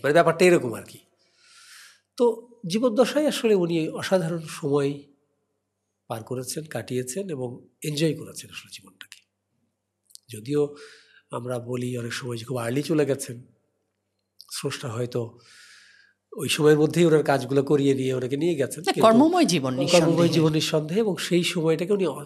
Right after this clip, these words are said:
Speaker 1: যথেষ্টভাবে কাজে লাগিয়েছেন। হয়তো আরও, আরও কিছু করতে পারতেন, সেই অতৃপ্তি পাঠকদের মধ্যে বা আমরা যারা ঘনিষ্ঠ ছিলাম আমাদের মধ্যে ছিল, কিন্তু তারপরেও বলবো যে কাজ করে,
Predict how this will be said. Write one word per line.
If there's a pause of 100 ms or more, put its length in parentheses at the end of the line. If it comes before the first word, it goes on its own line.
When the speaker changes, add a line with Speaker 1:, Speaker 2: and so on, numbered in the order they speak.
Speaker 1:
যথেষ্টভাবে
কাজে
লাগিয়েছেন। (580)
হয়তো
আরও,
আরও
কিছু
করতে
পারতেন, (320)
সেই
অতৃপ্তি (380)
পাঠকদের
মধ্যে
বা
আমরা
যারা
ঘনিষ্ঠ
ছিলাম
আমাদের
মধ্যে
ছিল,
কিন্তু
তারপরেও
বলবো
যে
কাজ
করে,